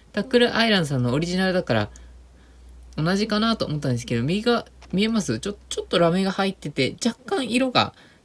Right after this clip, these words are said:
ちょっと違うかなっていう感じですね。はい、はい。全く一緒では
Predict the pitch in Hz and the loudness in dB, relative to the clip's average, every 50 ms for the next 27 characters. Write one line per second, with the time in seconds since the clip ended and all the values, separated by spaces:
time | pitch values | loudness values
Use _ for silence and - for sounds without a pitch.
0 | _ - - - - 170 - - 220 220 226 220 165 160 156 151 135 - - 131 | _ -20 -12 -10 -6 -2 0 2 2 2 2 0 2 2 2 0 0 -2 -4 -2
1 | - 190 - - 185 135 131 143 135 127 123 - - - 113 123 - - - - | 0 -2 0 2 2 2 2 2 0 -2 -2 -4 -6 -6 -6 -8 -8 -14 -20 -18
2 | - - - - - 123 107 - - - 135 107 - - 127 135 139 127 - 170 | -14 -14 -8 -2 0 0 0 0 0 2 2 2 0 -2 -2 -2 -2 2 2 2
3 | 160 165 160 156 - 175 160 160 127 101 - | 2 2 0 2 2 2 4 4 4 4 2